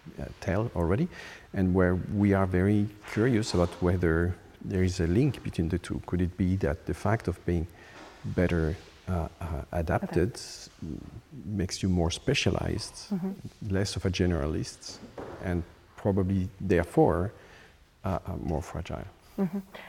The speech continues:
Speaker 2: And how, uh, does the cell form this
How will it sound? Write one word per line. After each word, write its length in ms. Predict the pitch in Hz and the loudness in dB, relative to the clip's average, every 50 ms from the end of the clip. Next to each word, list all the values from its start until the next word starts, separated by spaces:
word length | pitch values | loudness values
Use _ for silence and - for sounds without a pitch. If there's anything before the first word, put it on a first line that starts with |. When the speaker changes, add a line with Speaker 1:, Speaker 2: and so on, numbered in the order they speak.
| - - _ - | -20 -20 _ -4
Speaker 2:
And 220 | - 196 190 185 - - - - - - | -2 -2 -2 -2 -4 -8 -12 -8 -2 0
how, 340 | 196 220 240 254 254 247 - - - - - | 0 2 2 0 -2 -4 -6 -10 -10 -6 -4
uh, 200 | 208 202 196 185 196 - | -2 -2 -2 -2 -2 -2
does 260 | 190 185 180 180 - | 0 0 0 -2 -2
the 120 | - 170 170 | -2 -4 -4
cell 440 | - - - 165 160 160 160 160 - - - - | -2 -2 0 2 2 2 2 0 -4 -6 -6 -2
form 340 | - 156 156 151 139 147 | 0 2 2 2 0 0
this 440 | 156 151 143 143 165 - - - - | 0 -2 -2 -2 -4 -8 -16 -20 -20